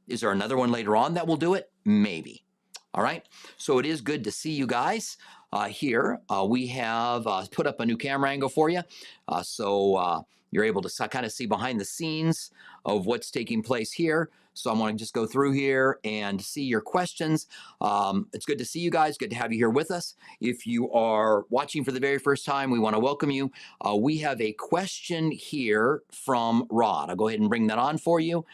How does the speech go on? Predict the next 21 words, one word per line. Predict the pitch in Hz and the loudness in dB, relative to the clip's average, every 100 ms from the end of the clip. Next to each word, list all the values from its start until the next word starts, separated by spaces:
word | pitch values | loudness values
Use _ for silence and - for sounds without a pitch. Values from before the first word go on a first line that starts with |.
| - - - - | -18 -18 -20 -12
and | 92 92 92 | -6 -2 -2
then | 101 123 120 143 - | -2 -6 -4 -4 -4
I | 110 | -4
will | 98 | -4
go | 85 90 | -4 -6
back | 73 131 135 - | -2 -4 -4 -8
to | - 107 | -10 -6
this. | 101 - | -6 -2
All | 120 | 0
right. | 120 - _ - - | 0 -4 _ -20 -12
So, | - 143 131 135 | 0 4 4 4
um, | 123 123 | 2 4
Rod | 135 165 - | 4 4 -2
says, | 143 120 120 - | -6 -6 -8 -8
"Is, | 151 151 - _ _ _ - | -6 -6 -10 _ _ _ -6
um, | 117 113 - | -4 -4 -2
is | 170 190 - | -2 -2 0
local | 139 185 202 214 | 4 6 6 0
church | - 156 - 127 | 2 0 0 2
membership | 123 123 127 131 104 95 | 4 4 0 -2 -6 -4
biblical? | 143 143 110 - - | -4 -2 -4 -6 -14